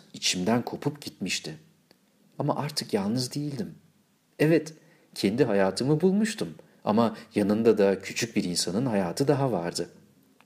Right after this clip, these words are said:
İşte bu beni çok zorluyordu.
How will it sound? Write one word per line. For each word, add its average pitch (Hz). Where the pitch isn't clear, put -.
İşte -
bu 147
beni 92
çok 101
zorluyordu. 87